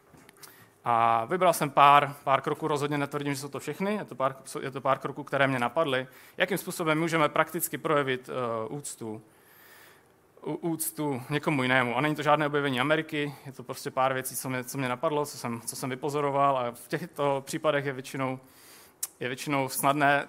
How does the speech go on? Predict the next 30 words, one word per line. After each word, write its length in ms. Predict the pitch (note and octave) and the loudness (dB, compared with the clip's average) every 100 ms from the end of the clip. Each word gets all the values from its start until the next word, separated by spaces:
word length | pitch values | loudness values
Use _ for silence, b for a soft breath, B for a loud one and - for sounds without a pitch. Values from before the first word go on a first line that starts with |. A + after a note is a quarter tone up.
| - | -8
to 80 | C#3 | -8
vypozorovat, 640 | C3+ D3+ D3+ D3 C#3+ C#3 | -4 -2 0 4 4 2
protože 400 | C#3 C3+ C3 C3 | -2 -8 -6 -2
máme 320 | C3 C3+ B2+ | 0 0 0
skvělý 340 | B2+ - C3 C3 | -4 -6 -8 -6
příklad 320 | D#3+ C#3+ A#2+ | -8 -6 -6
v 40 | |
Bibli, 320 | C3 C3+ D#3 | -6 -2 0
je 100 | C#3+ | 0
to, 300 | C3 B2 A2+ - | -4 -8 -10 -10
je 80 | |
to 80 | A2+ | -14
samozřejmě 400 | - B2 B2 A#2+ | -10 -8 -6 -6
Ježíš, 340 | G#2+ A#2+ C#3 B2+ | -6 -8 -10 -10
kdo 140 | B2 | -8
jiný. 320 | B2 B2+ B2 - B B B B | -4 -4 -6 -12 B B B B
A 260 | A#2 A2+ A2+ | -2 0 -2
ten 140 | C#3 | -6
chlapík 300 | C3+ C3+ D3+ | -6 -4 -6
prostě 240 | D#3+ - | -8 -6
udělal 160 | D3 D3 | 0 0
všechno 240 | D#3+ F3 | 0 -4
správně 600 | C#3+ - D#3+ E3 E3+ E3 | -4 4 6 6 4 2
a 40 | D3+ | 0
příkladně, 520 | - D#3+ D#3 D3+ D3 | -2 0 0 2 -2
takže, 420 | C#3 B2 C3+ C3 | -4 -4 -2 -2
takže 180 | - C#3 | -4 -8
se 120 | C#3 | -8
od 100 | C#3 | -6
ně, 180 | C3+ C3 | -4 -4